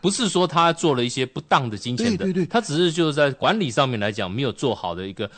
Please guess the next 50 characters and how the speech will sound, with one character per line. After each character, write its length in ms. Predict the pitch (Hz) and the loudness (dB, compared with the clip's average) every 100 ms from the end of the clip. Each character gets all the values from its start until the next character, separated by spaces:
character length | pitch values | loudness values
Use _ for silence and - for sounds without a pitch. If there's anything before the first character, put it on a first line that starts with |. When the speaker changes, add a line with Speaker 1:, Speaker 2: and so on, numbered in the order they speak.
| - | -8
Speaker 1:
呃， 160 | 107 92 | -6 -4
分 180 | - | -2
门， 280 | 139 117 104 - - | -2 -2 -6 -10 -6
呃， 200 | 104 95 | -6 -4
就 140 | 104 | -6
是 80 | 101 | -6
说 180 | 107 104 | -8 -8
这 140 | 127 | -6
个 100 | 107 | -6
部 240 | - 123 | -6 -8
分 240 | 104 113 95 | -4 -4 -4
啊， 100 | 90 | -4
在 120 | 107 | -6
哪 260 | 95 82 95 | -8 -8 -8
一 20 | |
个 60 | |
部 160 | 104 107 | -8 -10
门 160 | 82 80 | -10 -8
做 180 | 127 104 | -4 -4
管 200 | 82 76 | -6 -12
理。 40 | 78 | -10
Speaker 2:
对， 20 | |
那 100 | 180 | -6
很 160 | 147 131 | -4 -4
多 80 | 170 | -4
弟 120 | 175 | -4
兄 120 | 170 | -4
姐 120 | 131 | -4
妹， 200 | 107 120 104 | -2 -4 -4
比 120 | 131 | -6
如 80 | 120 | -6
说 240 | 123 117 | -4 -4
就 240 | 107 107 | -4 -6
是 300 | 101 - 101 | -6 -8 -8
因 140 | 104 113 | -6 -6
为 120 | 104 | -6
他 160 | 104 101 | -8 -10
带 140 | 107 | -8
领 100 | 87 | -10
信 220 | 78 101 | -10 -10
主 140 | 82 65 | -10 -14
了， 100 | 69 | -12
就 100 | 92 | -12
很 80 | |
愿 160 | 90 101 | -8 -8
意 80 | 92 | -10
奉 220 | 85 92 | -10 -14
献。 160 | 82 104 | -10 -6
Speaker 1:
嗯。 280 | 151 165 151 | -2 -2 -4
Speaker 2:
这， 140 | 139 | -6